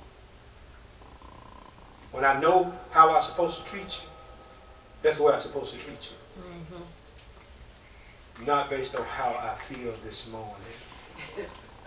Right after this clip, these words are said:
Speaker 1: This morning. And people are amazing. They, they tickle me.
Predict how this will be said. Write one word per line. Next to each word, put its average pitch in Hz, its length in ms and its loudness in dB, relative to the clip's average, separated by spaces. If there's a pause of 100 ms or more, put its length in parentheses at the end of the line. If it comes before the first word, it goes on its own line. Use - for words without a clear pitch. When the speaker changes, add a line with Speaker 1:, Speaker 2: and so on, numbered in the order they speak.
(1300)
Speaker 1:
This 120 280 -6
morning. 107 400 -10 (560)
And 113 120 0
people 131 280 0
are 120 60 -4
amazing. 120 320 -6
They, 147 80 4
they 143 260 -4
tickle - 300 -4
me. - 120 -14